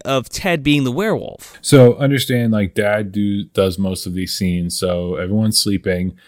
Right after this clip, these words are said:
Speaker 2: Dad is waiting. Uh, does not bring a gun. There's no gun in the, in the house.
Speaker 1: Except the two, except Ted Junior and the other kid going to break Thor out.
Speaker 2: Yes, no one knows about that. So the climb up.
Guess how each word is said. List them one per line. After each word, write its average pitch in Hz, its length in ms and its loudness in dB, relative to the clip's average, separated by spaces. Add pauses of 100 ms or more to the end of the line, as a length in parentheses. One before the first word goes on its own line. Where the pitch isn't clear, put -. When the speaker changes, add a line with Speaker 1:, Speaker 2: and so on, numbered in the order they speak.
(240)
Speaker 2:
Dad 107 300 6
is 104 160 -2
waiting. 85 600 -4 (400)
Uh, 87 220 2
does 98 240 2
not 117 180 4
bring 98 140 -2
a 90 60 -2
gun. 85 220 -6
There's 87 180 -6
no 104 120 2
gun 90 200 0
in 85 140 -4
the, 82 280 -10
in 90 80 -8
the 85 80 -6
house. 80 540 -8
Speaker 1:
Except 214 420 2
the 233 60 -4
two, 226 280 0
except 185 400 0 (280)
Ted 190 220 2
Junior 170 600 0
and 147 320 0
the 143 120 4
other 156 180 2
kid 113 440 -2
going 131 200 2
to 120 60 -2
break 113 260 -2
Thor 131 320 0
out. 98 320 -10
Speaker 2:
Yes, 113 460 6
no 110 200 4
one 113 100 2
knows 107 220 0
about 85 260 -4
that. 87 200 -8
So 92 120 -6
the 90 100 -4
climb 104 360 2
up. 104 160 -4